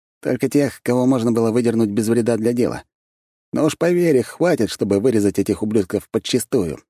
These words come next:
если они не захотят выполнять наши условия". "Шей такой шей", — похлопав его по плечу, я двинулся вперед, ощущая под маской холодную уверенность.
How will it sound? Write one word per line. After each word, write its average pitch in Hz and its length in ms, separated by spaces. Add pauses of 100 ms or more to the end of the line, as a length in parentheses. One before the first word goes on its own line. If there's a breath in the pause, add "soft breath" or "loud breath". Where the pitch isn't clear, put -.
(180)
если 110 220
они 107 220
не 107 120
захотят 101 460
выполнять 98 440
наши 98 200
условия". 85 440 (1300)
"Шей 170 480
такой 165 400
шей", — 110 600 (340)
похлопав 78 480
его 73 160
по 78 100
плечу, 76 400 (500)
я 98 200
двинулся 101 420
вперед, 85 420 (500)
ощущая - 520
под 82 200
маской 85 380
холодную 78 540
уверенность. 78 720